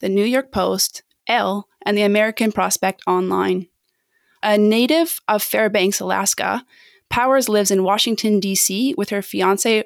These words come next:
Robert Draper, and their two fur children, Lucy and Bill.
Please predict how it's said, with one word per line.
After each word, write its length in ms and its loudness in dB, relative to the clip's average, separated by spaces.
Robert 420 -2
Draper, 520 -2
and 140 -2
their 80 2
two 260 2
fur 200 0
children, 560 0
Lucy 360 0
and 160 2
Bill. 380 -2